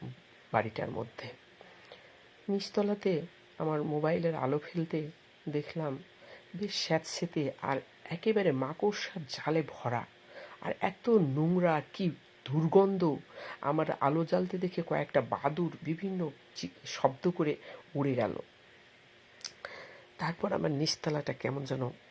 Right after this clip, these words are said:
খারাপ লাগলো, আমি থাকতে পারলাম না, ভাবলাম দোতলায় যাই। সিঁড়ি ভেঙে যখন আমি দোতলায় উঠতে যাচ্ছি, ভাঙা সিঁড়ির মাঝে মাঝে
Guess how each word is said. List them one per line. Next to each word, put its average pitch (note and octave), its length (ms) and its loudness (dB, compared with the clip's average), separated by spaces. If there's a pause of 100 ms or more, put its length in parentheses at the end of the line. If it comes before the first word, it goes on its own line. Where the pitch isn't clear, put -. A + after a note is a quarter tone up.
খারাপ C3 400 2
লাগলো, - 360 0 (160)
আমি A#2+ 180 0 (280)
থাকতে - 300 -2
পারলাম G#2+ 380 -2
না, G#2 140 -4
ভাবলাম A#2 400 -4
দোতলায় - 460 -6
যাই। - 180 -8 (600)
সিঁড়ি F#3 400 0
ভেঙে G3+ 180 2
যখন F#3+ 300 -2
আমি F#3 140 0
দোতলায় - 420 -2
উঠতে D3 300 -4
যাচ্ছি, C#3 500 -4 (420)
ভাঙা F3 300 2
সিঁড়ির F3 360 -2 (560)
মাঝে D#3+ 320 -2
মাঝে F3 340 0